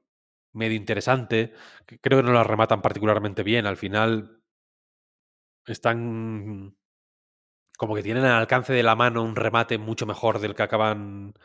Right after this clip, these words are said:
del que acaban haciendo. Pero se atreve a lanzarse a unas piscinas que yo no me esperaba que se fuera a lanzar.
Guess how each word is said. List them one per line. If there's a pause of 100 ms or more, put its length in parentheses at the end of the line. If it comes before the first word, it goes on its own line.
(580)
del
que
acaban
haciendo. (1400)
Pero
se
atreve
a
lanzarse
a
unas
piscinas
que
yo
no
me
esperaba
que
se
fuera
a
lanzar.